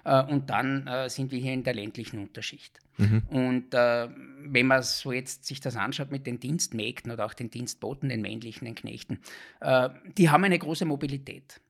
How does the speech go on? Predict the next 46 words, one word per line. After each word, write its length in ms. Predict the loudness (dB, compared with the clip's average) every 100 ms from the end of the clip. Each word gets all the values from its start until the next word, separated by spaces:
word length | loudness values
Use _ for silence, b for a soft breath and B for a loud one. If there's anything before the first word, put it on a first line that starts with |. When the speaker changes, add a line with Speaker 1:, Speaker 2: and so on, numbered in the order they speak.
| -8
Speaker 1:
Also 180 | 0 2
es 140 | 8
muss 220 | 10 10
ja 80 | 6
nicht 200 | 2 0
ein 80 | -4
Verbrechen 480 | -4 -6 -10 -6 -4
sein, 200 | -2 -2
wenn 120 | -4
so 120 | -4
eine 180 | -4 -6
Person 300 | -6 -6 -6
verschwindet. 520 | -6 -6 -6 -8 -16 _ _
Speaker 2:
Mhm. 140 | 2 4
Speaker 1:
Die 100 | 4
sind 180 | 2 -2
dann 140 | -2
oft 320 | -6 -10 -14
irgendwie 300 | -10 -10 -10
durchgegangen, 680 | -10 -10 -2 4 4 2 -4
woanders 360 | -4 -6 -8 -8
hingegangen 680 | -8 -8 -8 -8 -8 -10
oder 200 | -10 -8
haben 220 | -8 -8
dann 120 | -10 -12
auch 180 | -14
zu 120 | -16 -12
zweit, 340 | -6 -6 -8 B B B
äh, 120 | -6
unter 240 | -4 -4 -4
Umständen 480 | -4 -6 -4 -4
unter 280 | -4 -6 -6
Paarbildung 680 | 2 2 4 2 2 0 0
dann 240 | -2 -2
irgendwo 440 | -4 -6 -6 -8 -10 B
versucht, 380 | -4 -2 -2 -4
sich 160 | 0
anderswo 320 | 0 0 -2 -4
eine 240 | -4 -4 B B
neue 260 | 4 6 8
Existenz 460 | 6 -2 -2 0 0
aufzubauen. 480 | 0 -4 -2 -2 -4 B B
Und 440 | 4 6 6 0 -12 -6
es 180 | 2 2
ist 140 | 6
ja 300 | 6 6